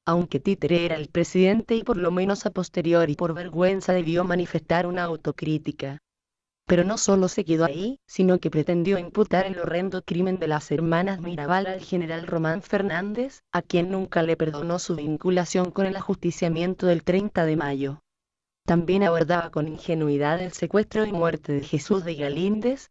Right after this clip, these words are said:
llegando al extremo de pretender desmentir que su jefe ordenara secuestrar al escritor vasco para torturarlo personalmente.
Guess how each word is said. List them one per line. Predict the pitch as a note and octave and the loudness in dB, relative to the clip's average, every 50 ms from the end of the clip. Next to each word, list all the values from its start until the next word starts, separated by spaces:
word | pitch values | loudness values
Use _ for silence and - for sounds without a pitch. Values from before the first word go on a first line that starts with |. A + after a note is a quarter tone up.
| _ - | _ 2
llegando | - F3+ F#3 E3 F#3 F#3 G3+ G3+ G3+ | 4 4 4 4 4 2 2 0 0
al | G3 F3 | -2 -2
extremo | F3 - - - F3+ F#3 F#3+ E3+ F3 | -4 -8 -6 -2 0 0 0 0 -2
de | F3 F3 F3+ | -4 -4 -4
pretender | - E3+ D3 - E3+ E3+ F3 E3+ G3+ G#3+ | -2 -2 0 2 2 2 4 4 2 2
desmentir | A3+ G3 G3 F3+ F3+ F3 F3 E3 - E3+ E3+ E3+ | 2 -2 -8 -6 -6 -6 -4 -2 0 0 0 0
que | - B3+ B3 | 0 -2 0
su | - - E3 | 0 0 -2
jefe | - - G3+ G3+ - - | 2 2 2 2 2 0
ordenara | G3 G3 E3+ E3 E3+ D#3 F3 F#3 G3 F#3 F#3 | -2 -2 0 -2 0 2 2 2 2 0 -2
secuestrar | - - E3+ - E3 D#3 D#3 - E3+ E3 F#3 F3+ | -4 -4 -2 0 0 0 0 0 0 2 2 0
al | F#3+ F#3+ F3+ | 0 -4 -8
escritor | E3+ - - F3+ F3+ - - E3 F3 E3+ | -8 -6 -4 -4 -2 0 0 0 0 0
vasco | F3 F3+ E3 - F#3+ - | -2 -4 -2 -2 -2 0
para | D3+ D3+ D3+ | 0 -2 0
torturarlo | D3+ E3+ D#3+ - - D#3+ D#3+ E3 F3 E3 E3 D#3+ | -2 -2 -2 0 2 2 4 2 2 2 -2 -2
personalmente. | - E3 D#3 - - D#3 D3+ D#3+ D#3+ F3+ G#3 G3+ F3 D3 C#3+ C#3+ C3+ C#3 - D3 C#3+ D#3 | -2 -2 -2 -2 -2 -2 -2 -2 -2 -2 -4 -4 -6 -6 -6 -8 -10 -8 -8 -8 -6 -8